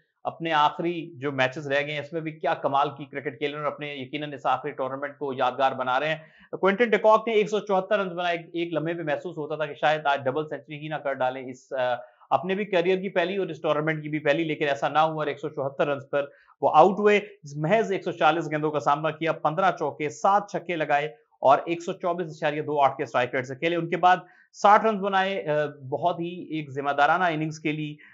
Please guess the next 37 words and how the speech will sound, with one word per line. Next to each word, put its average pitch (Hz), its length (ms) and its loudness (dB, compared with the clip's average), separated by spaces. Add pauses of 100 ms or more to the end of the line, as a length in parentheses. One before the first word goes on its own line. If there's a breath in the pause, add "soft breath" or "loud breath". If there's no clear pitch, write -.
(120 soft breath)
अ, 131 100 8
कप्तान 156 420 4
आइडन 147 240 4
मार्करम 143 420 2
ने। 151 100 -4
उनहत्तर 143 400 -4
गेंदों 143 240 -4
का 143 80 0
सामना, 143 340 2
सात 139 280 4
चौके 143 240 -2
लगाए। 139 260 2
फिर 196 200 -2
हेनरिच 175 360 -2
क्लासन, 175 380 0
जो 185 320 -6 (280 soft breath)
I 151 60 8
think 190 200 2
मिडिल 165 300 0
ऑर्डर 175 220 2
में 180 100 -4
सबसे - 320 -10
तूफानी 180 440 -2
बल्लेबाजी 156 520 2
आजकल 147 320 0
के 147 60 -8
दिनों 139 200 -8
में 135 120 -8
अगर 131 80 -6
कोई 131 200 -8
कर 127 100 0
रहा 131 100 -2
है, 127 60 -6
तो 127 80 -6
वो 127 120 -10
क्लासन 127 460 -4
है। 131 200 -8